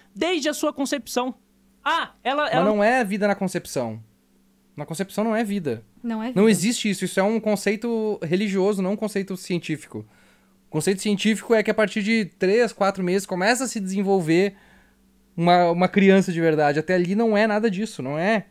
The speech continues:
Speaker 2: não é vida.
Speaker 3: Sim, e como é que é uma vida, tipo, não tem consciência, não tem a,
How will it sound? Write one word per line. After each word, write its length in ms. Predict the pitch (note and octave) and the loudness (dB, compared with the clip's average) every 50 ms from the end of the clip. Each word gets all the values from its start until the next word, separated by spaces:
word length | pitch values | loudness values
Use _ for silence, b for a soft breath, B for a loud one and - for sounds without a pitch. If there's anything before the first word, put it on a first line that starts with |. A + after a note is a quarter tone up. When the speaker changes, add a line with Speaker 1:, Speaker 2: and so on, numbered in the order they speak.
| _ - - | _ -16 -12
Speaker 2:
não 200 | D3 D3 D3 D3+ | -10 -8 -4 -2
é 220 | F3 G#3 G#3+ G#3 | 0 2 2 2
vida. 280 | F3+ C#3+ D#3+ D3+ B2+ C3 | 0 0 -4 -2 -2 -2
Speaker 3:
Sim, 80 | F#4 G#4+ C5 | -4 -4 -4
e 100 | C#5 G#4+ | -6 -6
como 160 | - D4+ C4 | -4 -2 -2
é 80 | C4 C4+ | -2 -2
que 100 | - F#4+ | -4 -4
é 20 | |
uma 160 | F#4+ G4 G4+ | -4 -4 -4
vida, 300 | E4 A#3+ C#4 D4 C#4 F4+ | -4 -4 -8 -8 -8 -8
tipo, 500 | F4 - - D4 - _ - E4+ D4 A#3 - b b b b b _ _ | -10 -10 -14 -14 -14 _ -12 -10 -10 -10 -14 b b b b b _ _
não 140 | - D4 D4 | -8 -6 -4
tem 160 | C#4 D4+ D4 | -2 -2 -2
consciência, 1300 | D4 - D#4 D4 C#4 - - - C#4+ B3 G#3 G3 G3 G#3+ B3 C#4+ C#4+ C4 A#3+ - - - A#3+ G#3+ G3 F3+ | -2 0 -2 -2 -2 -4 -4 -4 -4 -4 -2 -4 -4 -4 -4 -4 -4 -6 -6 -8 -10 -8 -6 -4 -4 -4
não 220 | F#3+ G3+ G#3+ A#3 | -4 -4 -6 -6
tem 420 | G3+ - B3 A3+ A3+ C4 C#4+ D4+ C#4+ B B B B B B - | -6 -4 -4 -4 -2 -2 -2 -4 -4 B B B B B B -12
a, 220 | A#3 A#3+ G3+ - | -10 -10 -10 -12